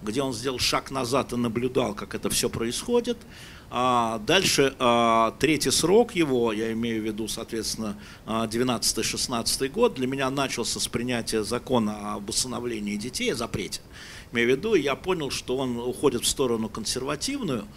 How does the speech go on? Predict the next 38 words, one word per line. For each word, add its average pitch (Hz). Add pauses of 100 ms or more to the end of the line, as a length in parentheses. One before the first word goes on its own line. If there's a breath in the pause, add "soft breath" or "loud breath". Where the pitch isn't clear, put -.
(340 loud breath)
а, 113
ну, 147
то, 160
что -
называется 120
консервативной, 143
да, 170 (460 loud breath)
а, 123 (120)
и, 127
э, 127
вот 117
это 170
был 139
первый 135
для 107
меня 117
такой 101
первый-первый 113
сигнал, 196
что 120
он 131
так 117
вот, 104 (200)
а, 127
он 147
же 147
раньше, 165 (300 loud breath)
я 135
вам 135
расскажу 143
историю, 180
когда 127
он 131
был 127
премьер-министром 139
года 135
за 143
два 131